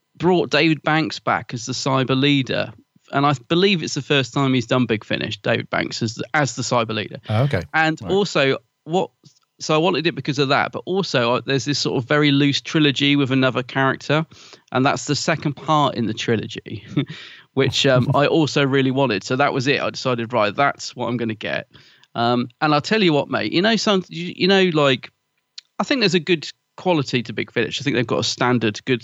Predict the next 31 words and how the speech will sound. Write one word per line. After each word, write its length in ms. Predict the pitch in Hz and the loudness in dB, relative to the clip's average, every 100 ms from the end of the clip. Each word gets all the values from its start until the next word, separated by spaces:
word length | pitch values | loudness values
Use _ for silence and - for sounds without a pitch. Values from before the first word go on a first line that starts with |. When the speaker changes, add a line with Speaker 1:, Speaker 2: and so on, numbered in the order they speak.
| - | -4
Speaker 1:
you 140 | 139 | 0
know, 100 | 110 | 2
they're 160 | 104 143 | 2 4
all 180 | 156 131 | 4 2
fairly 480 | - 139 131 127 - - | 0 2 2 0 -4 -4
good 180 | 131 120 | -2 0
releases. 640 | 113 113 107 117 110 104 - - | 0 0 -2 0 0 -2 -14 -4
Speaker 2:
Uh-huh. 180 | 107 131 - | 0 0 2
Speaker 1:
You 60 | |
don't 140 | 190 156 | 2 4
often 320 | 156 - 135 | 2 2 2
get 180 | 135 90 | 2 0
a 40 | |
real 300 | 120 127 113 113 - | 0 0 -2 -6 -14
clanger 380 | - 120 113 104 | -4 -2 -2 -4
from 160 | 113 | -6
them. 180 | 101 104 | -4 -2
They're 80 | 123 | 2
normally, 500 | 147 147 127 123 113 - _ _ - | 4 4 2 0 -2 -10 _ _ -6
you 80 | 123 | 0
know, 120 | 113 | 2
even 220 | 139 135 131 | 2 2 0
if 120 | 127 | 0
one's 200 | 131 120 | 0 2
better 140 | 135 | 0
than 60 | 117 | 0
the 100 | 123 | 0
other, 280 | 110 113 107 _ 131 | 0 0 -2 _ -4
there's 180 | 131 | 0
normally 360 | 143 131 120 120 | 2 2 2 0
something 460 | - 120 110 110 | 0 -2 0 -4